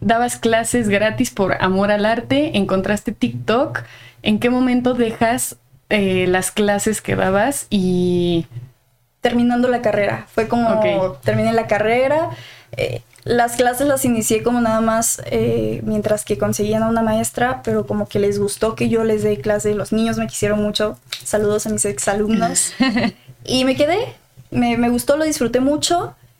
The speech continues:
Speaker 2: y después terminé la carrera y ya fue que me despedí de ellos.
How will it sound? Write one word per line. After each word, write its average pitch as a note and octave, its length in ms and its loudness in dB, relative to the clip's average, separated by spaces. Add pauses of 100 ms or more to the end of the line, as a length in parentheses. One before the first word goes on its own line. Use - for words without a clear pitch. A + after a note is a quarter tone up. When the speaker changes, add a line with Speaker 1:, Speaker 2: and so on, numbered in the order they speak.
(160)
Speaker 2:
y B3 140 0
después A#3+ 280 0
terminé A#3 300 2
la G#3 100 0
carrera D4+ 400 0 (260)
y A3 140 -6
ya G#3 220 2
fue G3+ 180 -4
que G3 100 -6
me A2 120 -2
despedí G#3 300 -4
de G#3 180 0
ellos. - 500 -8